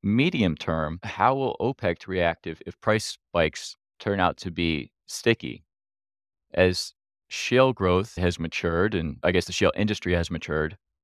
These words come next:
and shale growth has slowed, opec is really back in the driver's seat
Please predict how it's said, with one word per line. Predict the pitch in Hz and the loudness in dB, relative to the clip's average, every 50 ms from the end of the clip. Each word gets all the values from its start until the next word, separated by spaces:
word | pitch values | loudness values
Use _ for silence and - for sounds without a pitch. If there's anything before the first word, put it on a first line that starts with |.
| _ _ _ | _ _ _
and | 87 87 85 85 | 0 0 0 -2
shale | - - 104 90 80 | -2 2 2 2 2
growth | 78 - - 87 95 95 98 - - | 2 -2 -2 2 2 4 2 2 -2
has | - 78 80 80 - - - _ | -2 -2 -2 -2 -6 -14 -16 _
slowed, | - - - - - 139 147 135 98 82 82 80 - _ _ _ _ _ _ _ _ _ - | -16 -14 -14 -8 -2 2 4 4 4 2 0 -2 -8 _ _ _ _ _ _ _ _ _ -2
opec | 123 139 - 147 113 107 - | -2 -2 2 2 0 0 0
is | 92 87 - | -6 -10 -6
really | 104 104 104 95 90 | -2 0 0 0 0
back | 80 - 90 87 92 90 - - - _ | -2 0 2 2 2 2 0 -4 -14 _
in | - 95 | -14 -10
the | 98 82 | -10 -10
driver's | 78 - - 92 90 87 82 78 82 80 - | -12 -10 -6 0 0 0 0 0 -4 -10 -12
seat | - - 80 71 73 - | -12 -12 -12 -14 -14 -16